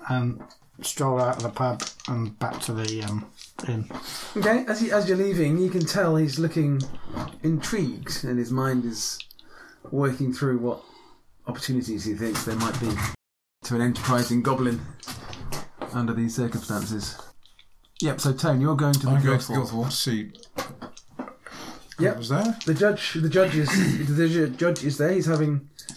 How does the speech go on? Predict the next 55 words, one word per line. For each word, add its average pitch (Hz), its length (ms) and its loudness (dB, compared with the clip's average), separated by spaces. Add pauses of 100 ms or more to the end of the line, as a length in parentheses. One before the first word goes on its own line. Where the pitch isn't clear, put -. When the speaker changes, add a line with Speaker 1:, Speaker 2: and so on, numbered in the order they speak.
(240)
Speaker 2:
having 143 200 2
lunch, 147 560 2
a - 120 -2
late 147 220 2
lunch 156 320 0
at 147 60 0
the 135 80 -4
time 143 280 2
that 135 120 -2
you 139 80 2
get 127 220 0
there. 175 220 -6 (160)
Speaker 3:
Uh, - 40 -6
Speaker 2:
Uh, 110 400 -2
Speaker 3:
sorry 135 240 2
to 139 80 -2
interrupt 139 200 0
your 156 100 0
lunch, 175 180 -2
Judge, 196 180 -2
but - 80 -10
this 135 160 0
is - 240 -2 (400)
really 139 260 4
important 160 500 2 (520)
for 123 140 -2
the 113 180 0 (640)
security 147 560 2
of 139 100 4
the - 60 -10
town 170 340 0
that 139 80 -2
you 113 60 -2
need 139 160 2
to - 140 -4
know. 185 260 0
We've 123 160 -4
just 139 160 -4
been 131 120 0
up - 80 -4
to 135 100 -8
Timel 135 300 2
Mills. 156 420 -2 (500)
Most 135 180 2
of 131 60 -2
the 127 60 2
workers 143 320 0
there 135 280 0 (120)
were 131 80 -2
slaughtered 156 480 -2
by 120 260 2
a 117 80 0
band 135 300 2
of - 240 -6 (200)
ogres, 151 640 -2